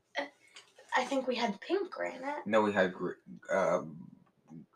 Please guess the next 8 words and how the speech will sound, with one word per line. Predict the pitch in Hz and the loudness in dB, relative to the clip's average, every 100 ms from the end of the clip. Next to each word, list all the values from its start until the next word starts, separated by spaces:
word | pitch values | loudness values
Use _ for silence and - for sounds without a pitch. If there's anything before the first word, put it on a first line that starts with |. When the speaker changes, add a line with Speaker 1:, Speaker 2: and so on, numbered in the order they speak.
| _ _ _ _ _ | _ _ _ _ _
Speaker 2:
yellowish | 107 107 101 95 90 | 4 8 8 6 4
granite. | - 95 98 101 - | 0 2 2 0 -2
Yeah, | 110 104 92 | 0 0 2
anyways, | 117 131 123 - | 4 8 6 6
enough | 120 120 | 4 6
of | 107 | 8
that. | 98 - - _ - - _ _ _ _ | 8 6 -10 _ -16 -16 _ _ _ _
Speaker 1:
Yeah. | 226 214 | -10 -8